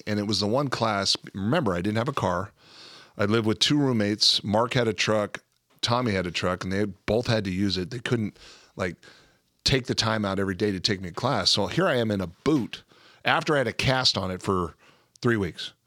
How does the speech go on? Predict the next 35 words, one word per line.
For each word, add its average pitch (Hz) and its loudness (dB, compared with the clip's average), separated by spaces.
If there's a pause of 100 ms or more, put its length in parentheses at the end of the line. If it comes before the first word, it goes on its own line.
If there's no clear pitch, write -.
(460)
I'm 117 2
in 107 2
a 90 0
boot, 104 0 (640)
and 113 2
I'm 110 0
going 120 0
to - -2
class, 110 0
and 113 -4
it's - 0 (280)
just 135 2
getting 123 0
to 98 -2
be 98 0
winter. 92 -4 (360)
I've, 110 0
I'm 101 -2
riding 123 2
my 98 2
mountain 98 -2
bike 80 -6 (500)
in 101 -4
ice 107 0
across 110 0
the - 0
campus, 98 -2
and 92 -4
you 101 -2
know 104 0
how 90 0
slippery 104 2
that 101 -2
shit 90 0
is. 92 -6